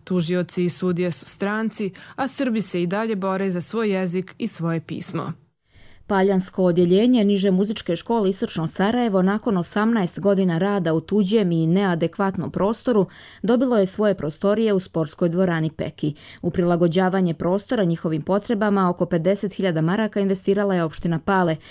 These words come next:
Speaker 2: Gospojinske svečanosti nastavljaju se večeras otvaranje Međunarodnog festivala dokumentarnog filma, turizma i ekologije Jahorina Film Festivala.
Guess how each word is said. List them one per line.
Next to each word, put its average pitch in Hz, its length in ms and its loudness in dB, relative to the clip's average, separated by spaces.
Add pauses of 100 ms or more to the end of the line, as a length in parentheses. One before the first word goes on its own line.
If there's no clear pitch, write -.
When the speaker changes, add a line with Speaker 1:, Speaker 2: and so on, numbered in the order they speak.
(240)
Speaker 2:
Gospojinske 247 600 2
svečanosti 220 640 0
nastavljaju 190 480 0
se 180 140 -4
večeras 196 420 -2
otvaranje 190 480 0
Međunarodnog 180 640 0
festivala 185 560 0
dokumentarnog 156 720 -2
filma, 240 360 2
turizma 180 480 2
i 151 60 -4
ekologije 202 600 0 (280)
Jahorina 190 580 0
Film 160 260 -2
Festivala. 160 600 -4